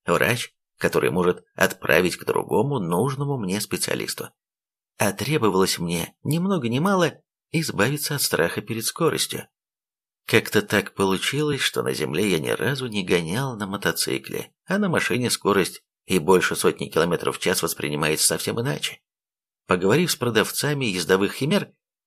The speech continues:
я хорошо представлял себе возможности вспышки. Но со своими эмоциями поделать ничего не мог. Летящие навстречу с сумасшедшей скоростью деревья и кусты,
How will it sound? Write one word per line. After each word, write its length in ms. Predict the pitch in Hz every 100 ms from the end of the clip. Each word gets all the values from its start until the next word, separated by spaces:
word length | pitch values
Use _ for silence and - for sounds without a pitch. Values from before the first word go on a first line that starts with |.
| _
я 240 | 92 101 151
хорошо 360 | 139 135 151
представлял 540 | - 110 - 107 139 127
себе 240 | 110 110
возможности 840 | 95 87 85 117 143 123 117 117
вспышки. 760 | - - 107 95 - - - - _ _ _ _ _ -
Но 480 | 101 92 127 175 170
со 140 | 120
своими 500 | 104 98 123 120 -
эмоциями 640 | 95 78 95 127 - 139 135
поделать 580 | 104 85 90 92 87 71
ничего 540 | 78 123 - 62 60
не 140 | 58
мог. 280 | 55 50 - - _ _
Летящие 540 | 64 - 180 - 147
навстречу 560 | 135 120 - 135 - 110
с 40 |
сумасшедшей 500 | - 95 - 110 95
скоростью 460 | - 95 92 - 85
деревья 520 | 65 - 101 101 78
и 40 |
кусты, 680 | - - - - 85 92